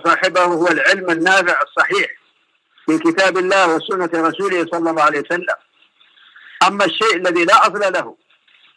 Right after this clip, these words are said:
هذا ليس بعلم، بل هو ضرر وإفساد للعقل، فلا يطلب الإنسان الشيء من غير بابه. فلا نقول أن كل معلم يؤجر،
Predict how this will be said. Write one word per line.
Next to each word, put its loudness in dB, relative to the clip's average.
هذا 2
ليس -2
بعلم، -2
بل 0
هو 2
ضرر 0
وإفساد -4
للعقل، -2
فلا 2
يطلب -8
الإنسان -2
الشيء -2
من -6
غير -2
بابه. -4
فلا 2
نقول -2
أن -2
كل -6
معلم 0
يؤجر، 0